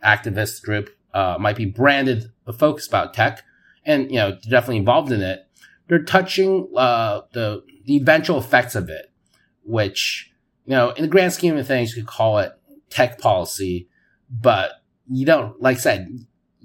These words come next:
you, you could come from a non-tech policy background to touch it.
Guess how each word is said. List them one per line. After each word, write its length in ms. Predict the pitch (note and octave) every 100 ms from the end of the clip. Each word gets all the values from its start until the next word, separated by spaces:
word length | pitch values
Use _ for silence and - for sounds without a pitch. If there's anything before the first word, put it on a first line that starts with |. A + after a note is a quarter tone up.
| B2+ - B2+
you, 180 | B2+ -
you 160 | - B2+
could 120 | C3+
come 200 | C#3+ C3+
from 160 | C3+ A#2+
a 60 |
non-tech 680 | A2 A2+ A#2 A#2+ A2+ A#2 A2+
policy 300 | G#2 F#2+ G2
background 560 | F#2+ F#2+ - E2+ D#2
to 200 | G2+ F#2 - _ _ _ _ _ -
touch 220 | - -
it. 140 | -